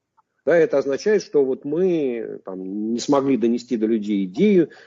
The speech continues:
мы вот такое настолько маргинальная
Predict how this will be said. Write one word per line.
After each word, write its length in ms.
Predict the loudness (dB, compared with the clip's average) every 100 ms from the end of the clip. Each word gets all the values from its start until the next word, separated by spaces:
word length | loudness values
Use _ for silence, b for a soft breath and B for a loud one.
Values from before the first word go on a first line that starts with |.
| B
мы 520 | 4 6 6 4 0
вот 180 | -4 -4
такое 260 | -2 0 0
настолько 400 | 0 0 0 0
маргинальная 840 | 0 0 -2 0 0 -2 -4 -6